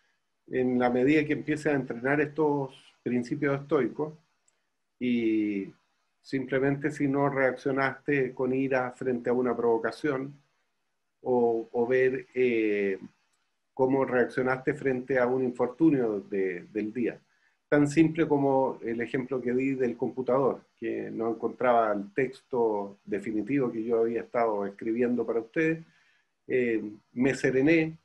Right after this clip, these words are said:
lo, lo busqué con tranquilidad, sin irritarme, sin darle espacio a la, a la posible ira. <laughs> Y con eso ya me anoté el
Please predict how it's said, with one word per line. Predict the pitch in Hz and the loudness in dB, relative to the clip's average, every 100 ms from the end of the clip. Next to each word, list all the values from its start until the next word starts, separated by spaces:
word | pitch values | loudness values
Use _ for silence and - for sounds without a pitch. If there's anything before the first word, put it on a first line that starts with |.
| - | -6
lo, | 113 127 123 | 0 2 2
lo | 120 | 0
busqué | 120 113 - 147 143 131 135 _ | -2 -6 -2 2 2 2 -2 _
con | 127 123 120 113 - | -2 0 0 -4 -2
tranquilidad, | 143 143 143 135 135 151 156 - _ _ | 0 0 0 0 4 4 2 -4 _ _
sin | - 139 139 | -8 -2 0
irritarme, | 135 135 135 143 127 127 147 - | 0 0 2 2 2 -2 -6 -10
sin | _ - 131 | _ -8 -2
darle | 123 127 123 117 107 98 - _ _ _ _ _ _ _ | 0 2 0 0 -2 -6 -16 _ _ _ _ _ _ _
espacio | 120 110 _ 165 - - - _ _ _ _ _ - | -8 -8 _ 0 0 -8 -12 _ _ _ _ _ -4
a | 127 | 0
la, | 123 120 | 2 2
a | - | 0
la | 117 110 | -2 -2
posible | - 143 123 120 | -4 -4 0 2
ira. | 147 127 123 - - | 2 0 -4 -12 -6
<laughs> | 143 143 151 180 - 180 - 151 - _ - - - _ _ _ | -6 0 0 0 -4 -6 -6 -10 -12 _ -20 -20 -20 _ _ _
Y | - 123 123 120 | -2 2 2 2
con | 143 175 | 2 2
eso | 185 - 180 170 165 | 0 0 0 2 2
ya | 156 151 151 147 | 2 4 4 6
me | 147 | 4
anoté | 135 131 147 | 2 2 0
el | 135 127 | 0 -4